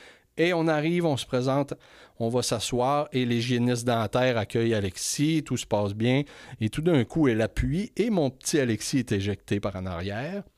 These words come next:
Et Eric et Alexis sont repartis quelques minutes après. Et Alexis avait la bouche soudée. Donc, la personne n'a pas tenu compte de ça.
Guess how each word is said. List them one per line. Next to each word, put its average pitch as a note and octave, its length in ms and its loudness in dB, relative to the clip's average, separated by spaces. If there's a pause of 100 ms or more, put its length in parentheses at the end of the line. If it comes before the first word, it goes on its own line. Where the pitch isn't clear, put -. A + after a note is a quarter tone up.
(360)
Et G3 260 -4
Eric E3 340 -2
et D#3+ 140 2
Alexis B2+ 400 -2
sont B2+ 220 -2
repartis B2+ 560 -4
quelques C#3 240 -6
minutes A2 400 -2
après. F#2+ 320 -8 (920)
Et G2 100 -10
Alexis G2 420 -4
avait G#2 180 0
la G#2 120 -2
bouche A2+ 360 -6
soudée. E3 400 -4 (960)
Donc, B2 480 -2 (120)
la G#2 140 -6
personne C3 600 -2
n'a G#2+ 100 0
pas - 260 -6
tenu A2+ 320 -2
compte C#3 380 -2
de G#2+ 100 -2
ça. B2+ 220 -8